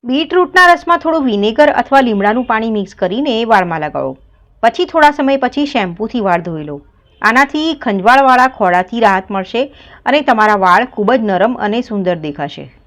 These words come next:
બે ચમચી બીટરૂટનો રસ, બે ચમચી ચણાનો લોટ અને અડધી ચમચી દહીં મિક્સ કરીને ફેસ પેક તૈયાર કરો.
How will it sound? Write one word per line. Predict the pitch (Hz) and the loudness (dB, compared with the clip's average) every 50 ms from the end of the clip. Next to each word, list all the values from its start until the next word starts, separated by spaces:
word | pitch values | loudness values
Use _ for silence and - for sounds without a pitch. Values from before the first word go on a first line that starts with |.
| _ _ _ _ _ _ _ _ _ _ - | _ _ _ _ _ _ _ _ _ _ -6
બે | 233 226 240 269 339 | -2 2 4 4 4
ચમચી | 330 359 339 330 311 - 339 339 | 4 2 2 2 0 0 -2 0
બીટરૂટનો | 277 262 240 226 233 277 294 294 294 - 285 285 285 | 0 0 -2 -2 -2 -4 -4 -4 -4 0 2 4 6
રસ, | 277 285 294 294 - | 6 6 4 2 0
બે | - 226 214 214 | 0 0 0 2
ચમચી | 214 220 208 202 196 - 214 196 | 2 0 -2 -2 -4 -6 -8 -6
ચણાનો | - 185 165 160 165 180 202 208 | -4 -4 -4 -4 -4 -4 -2 -2
લોટ | 208 214 214 208 | 0 0 -2 -2
અને | - - 302 302 - | -4 -6 -6 -4 -4
અડધી | - 285 277 269 262 285 294 | -2 -2 -2 0 0 -2 0
ચમચી | 285 311 294 277 269 294 285 | 0 -2 -2 -2 -2 -2 -2
દહીં | 233 220 208 214 254 285 | 0 0 0 0 0 0
મિક્સ | 285 262 262 - - | 0 -2 -4 -4 -4
કરીને | - 214 208 208 208 208 214 233 | -2 -2 0 0 -2 -2 -4 -4
ફેસ | 233 - 196 190 - - | -4 -6 -6 -6 -6 -8
પેક | 180 170 - - | -10 -8 -8 -10
તૈયાર | 156 160 160 160 160 | -12 -10 -8 -10 -10
કરો. | - 160 160 160 156 | -10 -12 -14 -14 -16